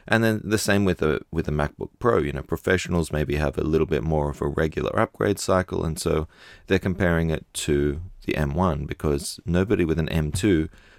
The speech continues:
who bought their, uh, their MacBook Pro this year, you know, in January or, or even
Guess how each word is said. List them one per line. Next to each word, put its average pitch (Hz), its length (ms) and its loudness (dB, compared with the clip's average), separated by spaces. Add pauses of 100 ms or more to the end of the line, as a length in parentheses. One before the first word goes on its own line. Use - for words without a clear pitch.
who 82 160 2
bought 90 400 0
their, 76 340 0 (380)
uh, 85 100 -2 (100)
their 85 180 0
MacBook 80 600 -2
Pro 78 320 2
this 82 300 0
year, 87 460 0 (100)
you 80 100 -2
know, 57 80 -6
in 50 140 -8
January 71 440 -2
or, - 300 -2
or 67 160 -6 (420)
even 73 300 -4